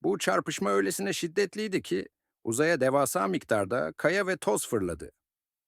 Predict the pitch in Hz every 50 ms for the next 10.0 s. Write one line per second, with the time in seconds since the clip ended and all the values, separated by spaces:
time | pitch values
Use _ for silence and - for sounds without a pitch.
0 | _ _ _ _ - 90 117 131 156 180 202 208 185 131 104 110 117 110 101 92
1 | - - - 78 87 - - _ _ _ _ _ _ _ - 160 190 196 196 190
2 | 185 180 180 170 160 151 - 147 147 135 - 147 147 147 135 - 123 117 - 131
3 | 131 131 156 170 143 117 95 - - 87 82 85 80 78 - - - - - -
4 | _ _ _ _ _ _ _ _ _ - - 143 170 170 160 - - 160 160 156
5 | 151 151 151 131 151 190 170 180 160 - 160 135 135 131 120 131 135 160 180 170
6 | - - 80 87 92 160 117 101 87 - 98 82 78 - - - _ - 76 -
7 | - _ _ _ _ _ _ _ _ _ _ _ _ _ _ _ _ - 127 139
8 | 175 190 196 - - 147 135 127 123 117 117 117 107 110 101 - - 147 - -
9 | - 135 131 131 127 123 120 - 151 147 110 90 82 87 87 78 69 - - _